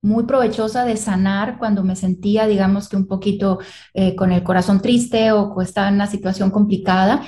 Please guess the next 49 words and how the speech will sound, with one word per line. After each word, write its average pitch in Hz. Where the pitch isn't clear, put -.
o 214
cuando 233
estaba 254
muy 277
feliz, 254
era 233
mi, 240
mi 202
forma 233
de 226
expresarme. 185
Em, 196
pero 240
no 262
se 269
lo 294
decía 262
a 220
nadie 240
porque 196
era 208
demasiado 190
personal. 180
O 170
sea, 180
no 180
es 202
lo 208
mismo 214
inventarse 214
un 233
cuento 196
que 214
leer 202
un 214
poema, 208
que 208
eso 190
casi, 226
casi 220
que 202
es 190
como 196
desnudarse 185
y, 214
y 185
mostrar 202
el 208
corazón. 196